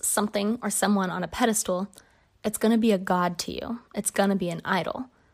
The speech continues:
The thing with these false gods is that they're always gonna let you down at some point, and you can grow to resent them, and even yourself.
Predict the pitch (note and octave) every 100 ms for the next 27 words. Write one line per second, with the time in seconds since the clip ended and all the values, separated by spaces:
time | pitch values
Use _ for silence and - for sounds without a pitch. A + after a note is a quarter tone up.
0 | _ _ _ - G#3+ A#3+ B3 A#3+ A3 G3+
1 | - - G3 F#3+ - - F3 E3+ - -
2 | F#3+ F#3 - G3 - G3+ A#3+ - G#3+ F#3
3 | F3+ - F#3+ E3 D#3+ - - - - -
4 | - - _ - - _ _ G3+ G3 F#3
5 | F#3 F#3 G3 F#3+ F#3+ F#3+ G3 G3 F#3 E3+
6 | G3 - - A#3+ - _ - F3+ - F#3+
7 | A3 G#3 F#3 - - - - -